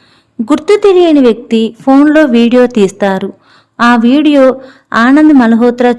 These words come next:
చూస్తే తర్వాత జరగబోయే పరిస్థితి ఏమిటి? తెలుసుకోవాలంటే తరువాయి భాగం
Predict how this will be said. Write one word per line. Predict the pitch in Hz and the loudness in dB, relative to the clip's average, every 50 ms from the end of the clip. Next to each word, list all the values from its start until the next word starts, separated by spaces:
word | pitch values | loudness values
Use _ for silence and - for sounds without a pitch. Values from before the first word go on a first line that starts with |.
| 233 | -4
చూస్తే | 220 208 220 - - 240 247 226 - - - - _ _ _ - | -6 -6 -4 -4 -2 -2 0 -2 -4 -8 -18 -20 _ _ _ -6
తర్వాత | 240 240 247 262 285 294 302 302 302 | -4 -2 0 0 0 0 0 -2 -4
జరగబోయే | 254 - 240 220 220 214 220 220 196 214 208 202 202 214 208 | -4 -4 -4 -2 -2 -2 -2 -2 -2 -2 -2 -2 -2 -4 -4
పరిస్థితి | 208 - 185 180 196 190 - - 220 214 208 190 | -4 -6 -8 -8 -8 -8 -8 -8 -6 -4 -4 -4
ఏమిటి? | 185 185 185 185 190 190 190 190 _ _ _ _ _ _ _ - - | -4 -4 -6 -6 -8 -10 -10 -12 _ _ _ _ _ _ _ -4 -2
తెలుసుకోవాలంటే | 269 269 294 277 - 349 - 339 330 320 311 302 285 269 247 226 214 202 196 196 208 233 240 226 240 - - _ _ _ _ _ - | -2 0 -2 -2 -6 -6 -2 0 0 2 2 2 2 0 0 0 -2 -2 -4 -4 -2 -2 -2 -2 -4 -10 -20 _ _ _ _ _ -6
తరువాయి | - 226 226 247 262 277 277 269 277 277 277 277 | -2 0 2 2 2 2 2 2 2 2 2 0
భాగం | 247 226 214 196 185 180 226 233 226 | 0 0 -2 -4 -4 -4 -4 -6 -6